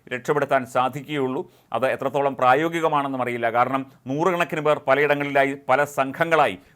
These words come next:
പിഞ്ചു കുട്ടികളടക്കം കുടുങ്ങിക്കിടക്കുന്നുണ്ട്. അതുകൊണ്ട് അത്തരത്തിൽ റോപ്പിട്ടുകൊണ്ട് അവരെ എയർലിഫ്റ്റിംഗ് സംവിധാനത്തിലൂടെ ഹെലികോപ്റ്ററിലേക്ക് കയറ്റുക എന്ന് പറഞ്ഞാൽ തന്നെ അതീവ ദുഷ്കരമായ കാര്യമാണ്. മാത്രമല്ല, ഹെലികോപ്റ്ററിനുള്ളിൽ ഒരുപാട് പേർക്ക് ഇരിക്കാനും നിൽക്കാനുമുള്ള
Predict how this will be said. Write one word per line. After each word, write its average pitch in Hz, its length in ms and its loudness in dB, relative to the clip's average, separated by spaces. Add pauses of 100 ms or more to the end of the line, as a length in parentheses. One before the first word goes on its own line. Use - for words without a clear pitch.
(260)
പിഞ്ചു 151 340 -6
കുട്ടികളടക്കം 151 640 2 (300)
കുടുങ്ങിക്കിടക്കുന്നുണ്ട്. 131 840 -2 (360)
അതുകൊണ്ട് 127 360 0 (380)
അത്തരത്തിൽ 147 400 0 (220)
റോപ്പിട്ടുകൊണ്ട് 143 600 0 (120)
അവരെ 135 220 2 (340)
എയർലിഫ്റ്റിംഗ് 147 460 0
സംവിധാനത്തിലൂടെ 143 720 -2
ഹെലികോപ്റ്ററിലേക്ക് 143 680 -2 (320)
കയറ്റുക 139 340 4 (160)
എന്ന് 143 160 -4
പറഞ്ഞാൽ 147 340 2
തന്നെ 147 160 -4 (120)
അതീവ 139 280 -6
ദുഷ്കരമായ 143 500 -2
കാര്യമാണ്. 123 380 -2 (100)
മാത്രമല്ല, 131 340 -2 (100)
ഹെലികോപ്റ്ററിനുള്ളിൽ 139 680 -4 (360)
ഒരുപാട് 143 480 4
പേർക്ക് 151 220 2 (120)
ഇരിക്കാനും 139 460 -2
നിൽക്കാനുമുള്ള 135 440 -2